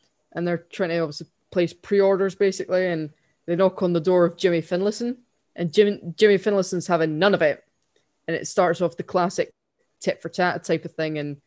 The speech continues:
he's, like, wrecking all their supplies, a Christmas tree or this one Christmas tree. And they're, no, no.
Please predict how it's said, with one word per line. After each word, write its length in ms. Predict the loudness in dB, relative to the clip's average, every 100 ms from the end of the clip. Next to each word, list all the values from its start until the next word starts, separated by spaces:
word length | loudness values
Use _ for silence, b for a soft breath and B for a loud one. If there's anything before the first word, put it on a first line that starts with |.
| _ _ _
he's, 420 | _ -4 -2 -6 -6
like, 240 | -6 -6 _ _ _ 2
wrecking 380 | 2 4 2
all 200 | 4 6 6
their 260 | 6 4
supplies, 760 | 2 -6 -6 -2 2 2 2 0
a 40 |
Christmas 480 | -4 -6 -6 -6 -12
tree 200 | -6 0
or 120 | 2 2
this 180 | 0 0
one 180 | -2
Christmas 400 | -2 -6 -6 -8
tree. 180 | -4 -2
And 120 | 0
they're, 260 | 0 0 -2 _ _ _ _ _ -2
no, 320 | 2 2 0 _ _ _ _ -6
no. 240 | -4 -4